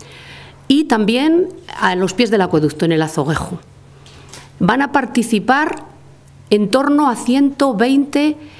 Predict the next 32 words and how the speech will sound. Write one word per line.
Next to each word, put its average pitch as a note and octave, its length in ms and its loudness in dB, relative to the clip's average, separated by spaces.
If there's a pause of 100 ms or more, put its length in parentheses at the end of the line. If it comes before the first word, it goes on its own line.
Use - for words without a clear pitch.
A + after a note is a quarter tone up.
(320)
bailarines C4 720 2
y G#3 60 0
coreógrafos B3 800 0
del G3+ 160 2
Instituto A#3+ 800 -2
de F#3+ 100 0
Danza G3+ 340 -2
Alicia F#3+ 320 0
Alonso. C4 580 -2 (720)
Eh, - 60 0
van A3+ 180 2
a C#4 60 0
participar C4 560 0
también A#3 420 0
los F#3 200 0
dos A#3+ 180 -2
primeros, G#3+ 520 0
eh, F#3 240 0
bailarines, F#3 800 0 (400)
eh, F#3 140 0
del F3+ 180 2
Ballet G3 240 2
de F#3+ 100 2
Canadá, F#3 580 0
otras F#3+ 400 -2
dos B3 260 0
figuras A3+ 540 0
significativas F#3 1000 -2 (460)
de F3 160 0
la F#3 100 0
danza G3+ 320 -2
española. G#3 680 0